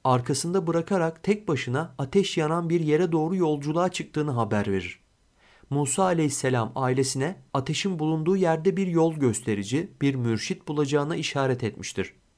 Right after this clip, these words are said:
Mehdi kelimesi hidayete yönelten, yol gösterici anlamında olduğu için bu yönüyle ayet Hazreti Mehdi Aleyhisselam'a işaret etmektedir. Peygamberimiz sallallahu aleyhi ve sellem'den rivayet edilen bir hadiste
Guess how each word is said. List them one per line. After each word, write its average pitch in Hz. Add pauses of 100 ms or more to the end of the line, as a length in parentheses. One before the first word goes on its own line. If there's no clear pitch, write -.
(340)
Mehdi 127
kelimesi 151
hidayete 139
yönelten, 156 (100)
yol 170
gösterici 160
anlamında 147
olduğu 123
için 180 (280)
bu 185
yönüyle 151
ayet 120 (220)
Hazreti 160
Mehdi 165
Aleyhisselam'a 151
işaret 131
etmektedir. 98 (760)
Peygamberimiz 151
sallallahu 151
aleyhi 170
ve 151
sellem'den 131
rivayet 127
edilen 117
bir 98
hadiste 98